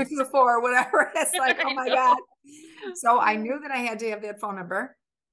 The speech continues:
Speaker 1: I knew it had to be in this one city because when I drove in here down Main Street, I became so refreshed. It was like,
Speaker 2: Oh,
Speaker 1: "Oh,
Speaker 2: just sanctuary.
Speaker 1: God."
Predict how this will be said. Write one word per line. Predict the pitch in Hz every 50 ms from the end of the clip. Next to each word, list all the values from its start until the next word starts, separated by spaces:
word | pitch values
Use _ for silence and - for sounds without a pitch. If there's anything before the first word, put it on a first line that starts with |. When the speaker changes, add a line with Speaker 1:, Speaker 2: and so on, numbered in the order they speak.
| _ _ _
Speaker 1:
I | 180 190 202
knew | 208 220 247
it | 262 247
had | 247 240 226 208
to | 220
be | 208 202 202 202 196 196 196 196 190 - _ -
in | 190 196
this | 202 196 196 190 - - - _
one | 180 175 196 202 202 214 208
city | 202 - - - - - 262 262 262 226 180 143 - - - - _ _ _
because | 196 185 - 208 190 185 190 180
when | 180 180 185 185 180 - -
I | 165 175 196 220 247
drove | - - 220 196 185 175 175 196
in | 202 208 214
here | 208 190 180 160 160 156 160 170 _ _ _ _ _ _ _ _ _ _ _ _ _
down | 202 196 190 202 208 220 220 226 233 233 240 226 233 - _
Main | - 180 180 190 196 214 233 240
Street, | 240 - - - 190 190 180 175 170 170 - _ _ _
I | - 180 190 214 233 233 226
became | 233 220 - - 202 170 175 175
so | 165 - - - - - 196 214 226
refreshed. | 233 226 202 185 180 - - 196 208 220 220 208
It | 185
was | 170 156
like, | 175 165 170 170 - - - - - - - _ _ _ _
Speaker 2:
Oh, | 175 165 160 160 160 160 160 170 185 196 214 226 240 254 262 269
Speaker 1:
"Oh, | 233 233 240 240 247 247 254 240 240 226 214 170
Speaker 2:
just | 202 214
sanctuary. | 247 269 330 311 - 311 285 277 277
Speaker 1:
God." | 190 202 220 233 240 247 247 240 233 220 214 202 185 175 165